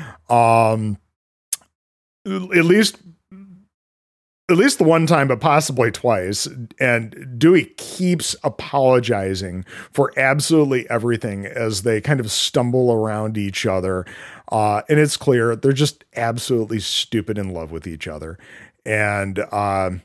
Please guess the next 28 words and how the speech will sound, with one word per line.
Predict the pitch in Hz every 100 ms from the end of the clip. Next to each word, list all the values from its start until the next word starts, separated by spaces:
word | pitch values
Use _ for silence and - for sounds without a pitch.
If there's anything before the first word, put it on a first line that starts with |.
| _ -
Gail | 117 117
apologizes | 123 127 113 104 104 92 90 95 87
to | 101
him | 85 87 80 - _ _ _ _ _
for, | - 113 101 95 92 -
like, | 107 101 -
the | 120 -
umpteenth | 104 98 - 101 -
time | - 98 92 87
in | 87
this | 85 -
movie. | 87 80 82 80 - _ _ _ -
And | 202
they | 147
finally | 113 87 73
kiss. | - - - - - _ _ _ _ _ _ _ -
And | 165 147 139 139 139 156 180
next | 185 -
thing | 185
you | 170
know, | 160
they're | 156 156
rolling | 156 160 156
around | 143 151 151 147
on | 135
that | 131 123
desk | 135 131 -
together, | - 107 110 104 104